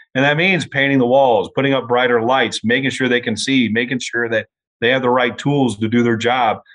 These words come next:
making sure they have the right training. I mean, a lot of times it just comes down to training. Is a person comfortable in, in doing that, doing that job? And so there's a lot of value in that. And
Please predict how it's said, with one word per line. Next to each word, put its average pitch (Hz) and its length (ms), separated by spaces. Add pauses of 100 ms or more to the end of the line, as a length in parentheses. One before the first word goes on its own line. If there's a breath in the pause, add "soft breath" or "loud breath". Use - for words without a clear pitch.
(140)
making 135 220
sure 139 180
they 131 100
have 131 120
the 123 80
right 123 240
training. 131 500
I 110 40
mean, 147 140
a 139 60
lot 151 160
of 175 60
times 117 260
it 127 80
just 156 200
comes 147 140
down 139 180
to 110 60
training. 165 440 (640)
Is 123 120
a 131 80
person 151 420
comfortable 120 640
in, 107 180
in 110 220
doing 110 300
that, 104 240 (640)
doing 131 240
that - 140
job? 107 420
And 110 120
so 139 400 (600)
there's 143 160
a 139 60
lot 143 260
of 120 100
value 117 400
in 92 140
that. 90 360
And 107 400